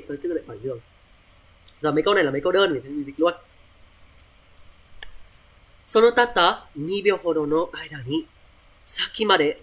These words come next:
私を包んでいた温かな一体感は消え失せている." Câu này một câu hơi,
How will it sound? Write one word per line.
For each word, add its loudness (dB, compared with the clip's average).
私 0
を -2
包 -2
ん -2
で 2
い -8
た -10
温 -6
か -4
な -2
一 -20
体 0
感 -4
は -14
消 0
え 2
失 -2
せ 2
て -2
い -6
る." -6
Câu 8
này 8
một 0
câu 4
hơi, 4